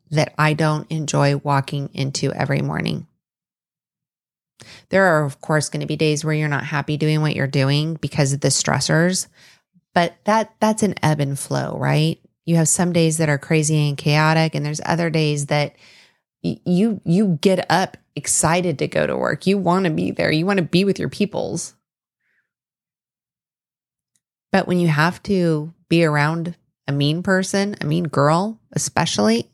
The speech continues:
it, it makes it, it makes it hard. And it's not fun.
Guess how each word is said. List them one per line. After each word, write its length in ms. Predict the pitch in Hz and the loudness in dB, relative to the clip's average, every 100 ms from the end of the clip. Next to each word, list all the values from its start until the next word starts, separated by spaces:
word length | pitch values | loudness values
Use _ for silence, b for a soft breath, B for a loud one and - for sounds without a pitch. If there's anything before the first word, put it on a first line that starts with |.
| - | -4
it, 160 | - - | -4 -2
it 80 | 185 | 0
makes 300 | 208 214 226 | 0 0 -4
it, 120 | 220 _ _ _ 190 | -6 _ _ _ -2
it 80 | |
makes 260 | 202 208 - | 0 0 0
it 80 | 208 | 0
hard. 400 | 196 233 156 - _ _ _ _ _ _ _ _ _ _ _ _ _ _ _ _ _ _ _ _ _ _ _ _ _ _ _ - | 2 0 -4 -10 _ _ _ _ _ _ _ _ _ _ _ _ _ _ _ _ _ _ _ _ _ _ _ _ _ _ _ 0
And 140 | 175 | 2
it's 180 | 170 - | 2 0
not 360 | 175 185 - - | 0 0 -2 -4
fun. 340 | 131 123 | -4 -4